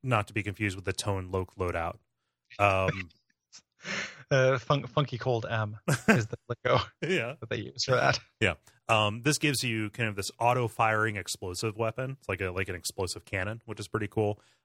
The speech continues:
Speaker 1: Um, and also, like, tracking rockets. And you get some,
Speaker 2: Mm-hmm.
Speaker 1: you know, just a dialogue with B T, like, "Oh, what is love?"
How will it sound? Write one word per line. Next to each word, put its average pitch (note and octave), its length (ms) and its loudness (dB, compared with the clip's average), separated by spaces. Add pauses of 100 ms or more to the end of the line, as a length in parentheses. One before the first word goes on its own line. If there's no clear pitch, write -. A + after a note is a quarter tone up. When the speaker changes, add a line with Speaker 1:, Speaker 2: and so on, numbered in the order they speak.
(100)
Speaker 1:
Um, G2 200 4
and G2+ 80 0
also, F#2+ 380 0
like, E2 180 -8
tracking F#2+ 440 -2
rockets. - 640 -6 (120)
And G2+ 140 -2
you F#2+ 80 2
get F#2 180 0
some, F2+ 240 0
Speaker 2:
Mm-hmm. E2+ 320 -10
Speaker 1:
you F#2 60 -2
know, D#2+ 260 -4
just - 280 -2
a E2 240 -8 (160)
dialogue F2 420 2
with D#2+ 140 -8
B F2+ 140 -8
T, E2 360 -14
like, E2 260 -6
"Oh, A2 240 4
what G#2+ 160 0
is G2+ 160 0
love?" F#2 480 -2